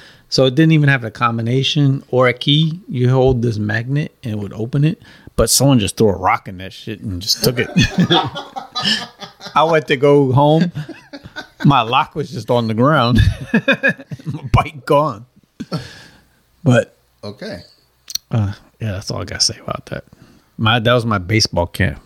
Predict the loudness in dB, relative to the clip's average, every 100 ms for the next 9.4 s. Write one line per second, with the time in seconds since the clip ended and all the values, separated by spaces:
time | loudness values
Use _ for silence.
0 | _ 0 2 2 2 0 -2 -2 0 -2
1 | 0 -2 0 0 2 2 2 2 4 4
2 | 4 0 0 0 2 2 2 2 2 0
3 | -6 -14 _ _ _ _ _ -20 _ _
4 | _ _ _ 2 4 4 2 0 -2 2
5 | 4 6 4 4 4 4 0 _ _ -4
6 | 2 2 2 2 4 6 6 4 4 4
7 | 4 4 2 2 4 4 6 4 2 0
8 | 0 0 0 -2 -4 -6 -6 -8 -8 -10
9 | -12 -14 -18